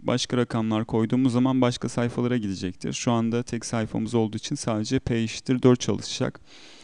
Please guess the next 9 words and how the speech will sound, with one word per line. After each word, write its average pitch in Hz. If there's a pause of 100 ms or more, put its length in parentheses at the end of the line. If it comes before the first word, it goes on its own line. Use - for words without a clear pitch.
(400)
Biz 143
bu 147
sistemi 147 (320)
arama 135
motorlarında 135
bulunmak 131
adına 135 (1000)
tercih 127
etmiyoruz. 104